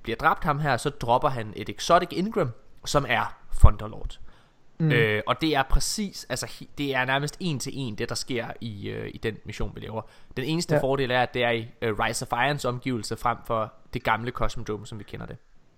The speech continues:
Speaker 2: Og den optræder også i en Vidoc, hvor der er en, en Bungie-udvikler, der
Speaker 1: Ja.
Speaker 2: fortæller om konceptet med en, et power weapon. Altså,
Speaker 1: Ja.
Speaker 2: hvor han siger, det er, det er det her umådeligt stærke våben, s-, som giver dig lov til at, at lave, altså, ren ødelæggelse inden for et meget kort, øh, tidsrum.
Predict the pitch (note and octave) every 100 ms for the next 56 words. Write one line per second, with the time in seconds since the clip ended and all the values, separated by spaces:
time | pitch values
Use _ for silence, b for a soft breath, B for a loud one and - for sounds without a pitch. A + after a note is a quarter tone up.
0 | - - C#3+ - - D#3+ D#3 E3 E3+ D3
1 | D#3 D#3 C3+ C#3+ D3 C#3 C3+ C3 C3 B2+
2 | C3+ C3 C#3+ C#3+ C#3+ C#3 C#3 C3+ C3+ C#3
3 | - F3+ D3 B2+ C#3 C#3+ - F3 - C#3+
4 | C#3 C3+ C#3 C#3 C3 C#3 C3+ - C#3 D3+
5 | C3+ B2+ B2+ B2+ - C#3+ C#3 C#3 C3 -
6 | D3+ D3 D3+ C#3 C3 B B - D#3 D3+
7 | D#3 C3 C3 E3 F3+ E3+ C#3 - C#3+ B2+
8 | D3 C#3+ C3 B2 A#2 - C#3 C3+ D3+ C#3
9 | E3+ D3 C3+ C3+ D#3 D#3+ E3 D3+ A#2+ -
10 | - - C3+ C3+ C#3+ C#3 - - C3 B2+
11 | - _ - - E3 F3 C3 - E3+ E3+
12 | F#3 D3 C3 C3 C#3 - D3+ D3 C3+ C3+
13 | C3+ D3 C#3+ - B2+ B2+ - - B2 -
14 | - - - C#3+ C3 B2